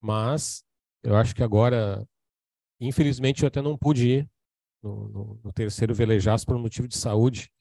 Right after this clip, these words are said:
e diga-se de passagem, não estou bem ainda, faz uns mais de vinte dias, assim como todas, tem muitas pessoas enfermas com problema no pulmão, problema respiratório,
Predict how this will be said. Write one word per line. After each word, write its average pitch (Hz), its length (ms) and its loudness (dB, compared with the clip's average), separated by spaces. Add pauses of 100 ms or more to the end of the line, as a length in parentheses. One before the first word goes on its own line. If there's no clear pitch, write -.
(880)
e 104 160 -6
diga-se 101 380 -2
de 117 80 -4
passagem, 117 420 0
não 123 160 -4
estou 123 300 4
bem 131 240 -2
ainda, 120 280 -6 (240)
faz 104 160 -6
uns 107 140 -8
mais 113 240 2
de 139 80 -2
vinte 127 340 -4
dias, 107 440 -2 (100)
assim 113 260 -10
como 120 200 -4
todas, 131 440 -2 (800)
tem 117 100 -4
muitas 120 340 0
pessoas 120 360 -2
enfermas 123 500 2
com 120 180 -12
problema 113 380 -2
no 113 140 0
pulmão, 113 420 4
problema 110 300 -6
respiratório, 104 760 -2